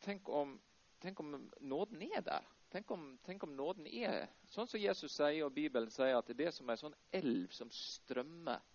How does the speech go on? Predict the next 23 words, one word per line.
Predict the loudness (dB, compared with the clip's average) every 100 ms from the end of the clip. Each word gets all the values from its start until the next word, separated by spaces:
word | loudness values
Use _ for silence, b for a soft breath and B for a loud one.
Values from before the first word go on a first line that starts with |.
| -20 b b b b b -4 6
Og | 6
at | 6
vår | 2 2
jobb | 4 0 6
er | 4
ikke | 4 2 2
å | 4 4
ta | 4 2 2
oss | 0
i |
sammen | 0 0 0 0 0
og | 0
jobbe | 0 2 2
så | 4
veldig | 4 4
mye | -4 -2 6
hardere, | 8 8 6 2
men | 0 2
rett | 0 0
og |
slett | 0 2 6
bare | 6
å | 6 4